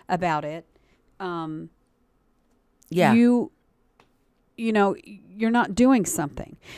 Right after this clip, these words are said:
Speaker 1: And that takes us right back to this case that, that we talked about yesterday. Um, this woman, uh, Rebecca Hampton, what if she had decided, you know, sometime down the road that she wanted to run for office?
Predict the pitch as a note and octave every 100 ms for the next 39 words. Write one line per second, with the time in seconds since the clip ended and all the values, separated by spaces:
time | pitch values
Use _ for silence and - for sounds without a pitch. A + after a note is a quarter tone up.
0 | - G#3+ G#3 - A#3 B3+ - G#3 A3 B3+
1 | B3 A#3+ - G3 F3 - D4 G3+ - -
2 | _ G3 G3 D#3 - - G3+ F#3 - A#3
3 | G3+ G3 F3 A3 B3+ - F3 E3 - -
4 | _ _ - _ - G3+ F3+ E3 C#3+ _
5 | _ _ _ _ F#3+ A#3 C4 - G3+ B3
6 | D4+ G#3+ E3+ E3 F3+ _ _ _ - F3
7 | E3+ E3 E3+ F#3 G#3 - D3+ C#3+ E3 _
8 | _ - A3 A#3 - D#3+ D3+ _ - _
9 | - D#4+ F#4 - D4+ C#4 A#3+ A3 A3 A3+
10 | A3 E3 E3 F3+ - _ _ _ _ G3+
11 | F#3 F3 - C4+ C#4 - A#3 A3 G3+ F3+
12 | G#3 G3 F3+ E3 A#3 A#3+ D#3+ D#3+ F3+ -
13 | - A3+ G#3+ G3+ F#3+ F3 F3 E3+ E3 -
14 | - F#3 F3+ - E3+